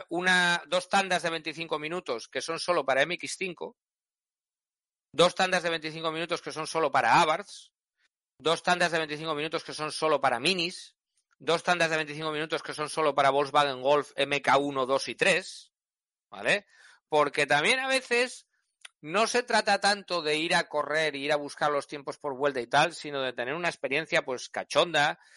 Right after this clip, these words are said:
que te acerque a, a la otra gente que no solo le apasiona el mundo del motor, sino que por encima de todo eso, además, le, te ap-, o sea, os apasiona juntos un, una misma marca, un mismo modelo de coche y, y de esto. Y al mismo tiempo también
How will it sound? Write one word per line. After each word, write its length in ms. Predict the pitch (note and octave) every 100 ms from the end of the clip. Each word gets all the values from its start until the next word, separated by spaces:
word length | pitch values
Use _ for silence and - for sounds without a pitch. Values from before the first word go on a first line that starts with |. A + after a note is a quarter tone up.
| - _
que 160 | C3
te 120 | A#2+ A2+
acerque 520 | - D3+ D3 - C#3+
a, 760 | B2+ A#2+ A#2 G#2+ A2 A2+ A2
a 40 | A2+
la 180 | A2+
otra 240 | C3+ D3+ D#3+
gente 400 | E3+ F3+ F3+ G3
que 140 | D#3
no 180 | D3 F#3+
solo 480 | - G#3 G#3 C#3 - _ _ -
le 120 | C3
apasiona 540 | A#2+ A#2 G#2+ D3+ G3
el 80 | G3
mundo 260 | F3+ F3+ E3+
del 120 | D#3+
motor, 380 | D3+ D3 F3+ F#3
sino 320 | - C3+ B2+
que 120 | B2+
por 240 | - B2+
encima 440 | A#2 A2+ - G#3+ G#3+
de 100 | F#3
todo 160 | F3
eso, 140 | F#3+ G3
además, 400 | D#3+ F3+ G#3+ -
le, 420 | D#3 C#3 C#3 C3+ -
te 80 | C#3
ap-, 160 | B2 - -
o 20 |
sea, 240 | - D3+ A2
os 160 | B2 -
apasiona 560 | B2 B2+ - F#3+ F#3+
juntos 500 | F#3+ F#3+ F3+ G3+ G3+ - - - _ -
un, 240 | D#3+ E3
una 340 | D#3 E3 E3+ E3+
misma 320 | E3 C#3+ D3+
marca, 320 | D3+ E3 F3
un 140 | E3+ C#3
mismo 280 | D3 D3
modelo 360 | C#3+ C3+ C3+ C3+
de 100 | B2
coche 640 | - C3 C3+ - D#3 C3+
y, 460 | A#2 G#2 G2 G2 G#2
y 40 |
de 80 | G#2+
esto. 220 | B2+ C#3+
Y 80 | B2
al 80 | B2
mismo 260 | D#3 F3+
tiempo 220 | F#3+ E3+ G3
también 340 | D#3 C#3+ F3